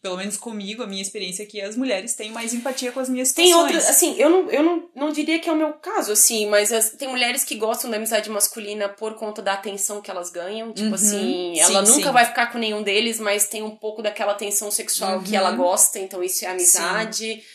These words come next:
Speaker 2: É, eu acho que tem mulheres que acreditam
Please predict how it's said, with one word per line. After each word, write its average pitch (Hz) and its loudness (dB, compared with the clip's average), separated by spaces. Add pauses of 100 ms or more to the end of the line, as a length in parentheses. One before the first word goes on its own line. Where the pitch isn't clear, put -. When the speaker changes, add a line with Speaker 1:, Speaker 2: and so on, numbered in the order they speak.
(640)
Speaker 2:
É, 208 2
eu 226 6
acho 233 4
que 254 -6
tem 254 -10
mulheres 240 2
que 240 -8
acreditam 233 -8